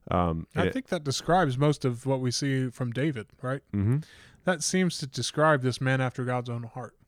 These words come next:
Speaker 1: Mm.
Speaker 2: even inside of his sin.
Speaker 1: Yeah.
Speaker 2: Right? You, you see him neglect this and act as if God's not there.
Speaker 1: Yeah, it's true.
Speaker 2: And then how does he respond when he is brought back into fellowship?
Speaker 1: Yeah.
Speaker 2: Right? But, you know, it's this,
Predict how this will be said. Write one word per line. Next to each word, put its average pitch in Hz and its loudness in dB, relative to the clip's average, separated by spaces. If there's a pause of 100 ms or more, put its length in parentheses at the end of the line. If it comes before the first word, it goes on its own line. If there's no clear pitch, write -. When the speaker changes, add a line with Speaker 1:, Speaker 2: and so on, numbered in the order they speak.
Speaker 1:
Mm. 85 -6 (360)
Speaker 2:
even 175 2
inside 185 4
of 156 0
his 160 -2
sin. 151 -2 (320)
Speaker 1:
Yeah. 113 2 (520)
Speaker 2:
Right? 131 4
You, 135 0
you 135 2
see 135 2
him 135 2
neglect 131 2
this 151 0
and 135 -2
act 127 0
as 120 0
if 123 -4
God's 127 -2
not 131 -2
there. 131 -4 (420)
Speaker 1:
Yeah, 90 -2 (240)
it's - -20
true. 104 0
Speaker 2:
And 131 2
then 135 4
how 139 6
does 139 2
he 143 2
respond 135 2
when 127 0
he 135 2 (160)
is 131 2
brought 127 0
back 131 0
into 123 -4
fellowship? 165 -4 (100)
Speaker 1:
Yeah. 92 2 (220)
Speaker 2:
Right? 139 0
But, 135 -12
you 147 2
know, 147 0
it's 139 -2
this, - 2